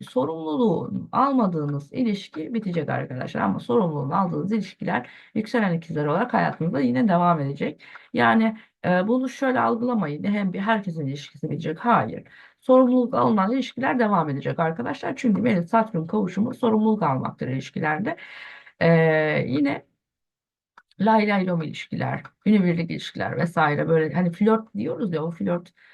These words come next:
emek sarf edilmeyen ilişkilerin sonlanacağını görecekler yükselen ikizler. E, bu süreçte çocuklarla ilgili bir gündem yaşayabilirler. Çocuklarla ilgili bir sonuçlanma yaşayabilirler yükselen ikizler.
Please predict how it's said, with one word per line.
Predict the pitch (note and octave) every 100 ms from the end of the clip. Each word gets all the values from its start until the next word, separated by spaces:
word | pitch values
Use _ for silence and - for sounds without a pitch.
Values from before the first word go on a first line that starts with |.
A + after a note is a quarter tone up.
| - -
emek | F3 F#3
sarf | - F#3+ F#3
edilmeyen | E3 C#3+ C3 F3
ilişkilerin | E3+ - D3+ E3 A3 - - _
sonlanacağını | - A3+ G3+ E3 D3+ D3 D3+ C4+ C4+ _ -
görecekler | F#3+ E3+ E3 E3+ G3+
yükselen | F#3+ E3+ E3+ E3+ G3 -
ikizler. | E3+ E3 D#3 D#3 D3 - _ - _ _ -
E, | D3+ D#3
bu | E3+
süreçte | E3+ F3 F3 A3+
çocuklarla | B3+ C4 - C#4+ C#4+
ilgili | C4 B3+ B3+
bir | A#3+
gündem | A3 A#3+ B3+ B3
yaşayabilirler. | G#3+ - D#3 D3 D3 D3+ G3+
Çocuklarla | G3 F3 F3 F#3 F#3 E3+
ilgili | E3+ E3+
bir | F3
sonuçlanma | - E3 E3 - E3+ F3
yaşayabilirler | E3+ E3 - C#3+ C#3+ - - -
yükselen | E3+ E3 D#3+ C#3+
ikizler. | E3 E3+ E3 E3+